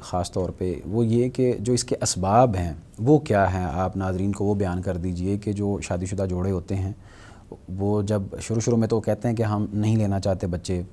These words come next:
اور گورنمنٹ کی طرف سے بھی اس طرح کی باتیں ہوتی ہیں، تو وہ یہ سمجھتے ہیں کہ ایک ذمہ داری ہے جو کہ ہم نے ادا کرنی ہے،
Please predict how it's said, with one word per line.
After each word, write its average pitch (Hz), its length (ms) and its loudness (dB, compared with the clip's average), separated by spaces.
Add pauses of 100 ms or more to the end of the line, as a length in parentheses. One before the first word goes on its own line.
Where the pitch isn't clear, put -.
اور 92 240 -4
گورنمنٹ 98 300 0
کی 104 60 -4
طرف 98 200 -4
سے 101 40 -4
بھی 95 80 -2
اس 92 100 -4
طرح 95 120 -2
کی 98 100 -2
باتیں 95 320 -2
ہوتی 95 260 -4
ہیں، 92 60 -2
تو 92 120 -4
وہ 92 160 0
یہ 90 60 -2
سمجھتے 90 320 -4
ہیں 87 40 -2
کہ 92 40 -2
ایک 87 120 -6
ذمہ 92 220 -2
داری 95 340 0
ہے 90 80 -2 (440)
جو 92 180 0
کہ 95 120 -4
ہم 92 140 0
نے 95 120 0
ادا 87 200 2
کرنی 90 380 -2
ہے، 87 40 -4